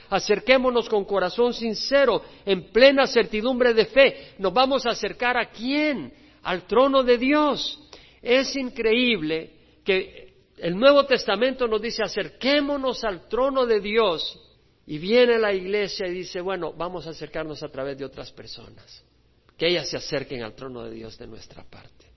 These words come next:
Es absurdo, pero igual de absurdo es que nosotros no hagamos nada ni nos acerquemos al trono de Dios buscando su favor. ¿Cierto o no es cierto? Es absurdo.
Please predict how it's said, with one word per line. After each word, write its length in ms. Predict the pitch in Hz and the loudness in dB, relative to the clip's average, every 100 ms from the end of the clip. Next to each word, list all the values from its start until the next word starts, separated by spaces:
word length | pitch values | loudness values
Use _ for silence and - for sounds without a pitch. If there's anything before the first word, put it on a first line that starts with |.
| _ _ | _ _
Es 160 | - - | -14 -10
absurdo, 640 | 220 - 302 330 196 123 - _ _ _ _ _ - _ | -10 -4 0 0 -2 -10 -16 _ _ _ _ _ -20 _
pero 220 | 220 208 | 2 4
igual 360 | 196 196 262 285 | 4 6 6 8
de 80 | 277 | 4
absurdo 800 | 254 - 320 339 196 196 202 - - | 2 4 6 8 6 0 0 -6 -2
es 160 | 233 - | 0 2
que 100 | 220 | 2
nosotros 760 | 208 - 277 277 277 233 - - - | 2 6 6 6 6 2 2 -10 0
no 120 | 220 | 2
hagamos 360 | 233 240 214 | 2 2 0
nada 300 | 185 233 226 | 2 2 2
ni 120 | 202 190 | 2 0
nos 200 | 175 185 | -2 -4
acerquemos 560 | 160 139 190 180 156 | -6 -4 -4 -4 -4
al 120 | 147 151 | -6 -4
trono 300 | 175 165 147 | -2 0 0
de 120 | 139 | 0
Dios 260 | 147 147 | 0 -2
buscando 460 | 139 127 - 139 139 | -4 -8 -6 -6 -6
su 160 | - 117 | -10 -10
favor. 360 | 107 95 92 - _ _ _ _ _ | -10 -10 -14 -20 _ _ _ _ _
¿Cierto 520 | - 202 240 247 - | -8 -2 0 0 -6
o 120 | 180 151 | -6 -4
no 80 | |
es 100 | 156 - | -4 -6
cierto? 460 | 120 98 - - _ _ _ _ _ _ _ _ - | -12 -14 -18 -20 _ _ _ _ _ _ _ _ -10
Es 120 | - | -6
absurdo. 800 | 269 - 359 370 247 127 - | -2 6 8 8 4 0 -4